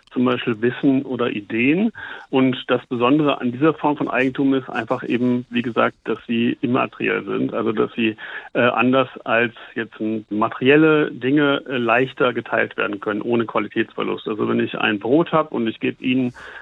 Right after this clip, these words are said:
ein halbes Brot ab, dann habe ich nur noch ein halbes, aber wenn ich eine Idee hab oder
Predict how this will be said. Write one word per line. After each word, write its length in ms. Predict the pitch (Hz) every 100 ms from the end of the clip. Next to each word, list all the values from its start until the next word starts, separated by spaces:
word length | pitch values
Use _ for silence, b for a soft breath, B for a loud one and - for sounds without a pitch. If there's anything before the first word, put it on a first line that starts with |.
| B
ein 160 | 131 117
halbes 260 | 120 120 -
Brot 200 | 117 -
ab, 180 | 175
dann 140 | - 127
habe 140 | 135
ich 60 | 135
nur 120 | 131
noch 160 | 120 123
ein 80 |
halbes, 360 | 117 151 180 196 -
aber 260 | 135 131 123
wenn 140 | 127
ich 160 | 127 -
eine 100 | 123
Idee 400 | 123 110 127 156
hab 260 | 170 165 -
oder 400 | 117 113 113